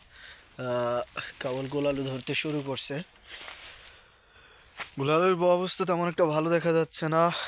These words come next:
কোনো ফসলেরই, শুধু ভালো দেখা যাচ্ছে, আহ, সিজনের জামাই, শীতের সিজনে আসলা না, সেই সিজনাল মূলা। হ্যাঁ,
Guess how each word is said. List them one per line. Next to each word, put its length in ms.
কোনো 220
ফসলেরই, 720
শুধু 440
ভালো 220
দেখা 240
যাচ্ছে, 460
আহ, 560
সিজনের 580
জামাই, 680
শীতের 360
সিজনে 400
আসলা 340
না, 140
সেই 260
সিজনাল 500
মূলা। 360
হ্যাঁ, 260